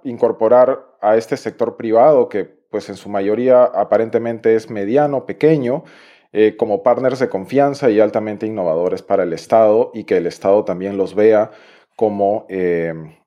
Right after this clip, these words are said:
habilitadores precisamente del cambio que, que ellos están impulsando. Y ya que hablamos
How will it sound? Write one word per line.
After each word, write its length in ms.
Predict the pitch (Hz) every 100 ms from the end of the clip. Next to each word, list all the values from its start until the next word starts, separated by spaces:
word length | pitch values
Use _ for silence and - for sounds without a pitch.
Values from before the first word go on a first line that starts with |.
| -
habilitadores 720 | 101 101 98 90 107 127 123
precisamente 720 | - 90 110 107 98 98 107
del 160 | 95 82
cambio 360 | 92 90 98 98
que, 380 | 85 73 - -
que 180 | 82
ellos 400 | 80 85 90 - -
están 300 | 82 87 85
impulsando. 680 | 87 80 - 80 62 62 _ _ _ _ _ _ _ _ _ _ _ _
Y 200 | 135 127
ya 120 | 165
que 100 | 165
hablamos 500 | 208 214 214 - _